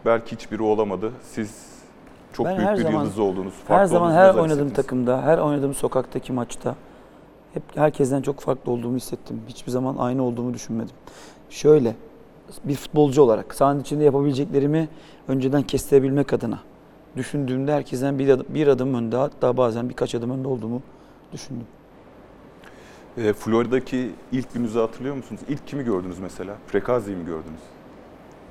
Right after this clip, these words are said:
Speaker 2: İlk, e, hayır, Tugay abiyi gördüm.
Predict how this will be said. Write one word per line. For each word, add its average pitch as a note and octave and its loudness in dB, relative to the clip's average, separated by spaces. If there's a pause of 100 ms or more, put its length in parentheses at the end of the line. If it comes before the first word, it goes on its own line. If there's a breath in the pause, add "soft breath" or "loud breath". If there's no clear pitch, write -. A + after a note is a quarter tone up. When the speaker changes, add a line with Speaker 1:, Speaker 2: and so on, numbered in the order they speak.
(160)
Speaker 2:
İlk, G3 0
e, C3 6
hayır, C#3 2
Tugay D3+ 8
abiyi C#3+ 6
gördüm. A2 -2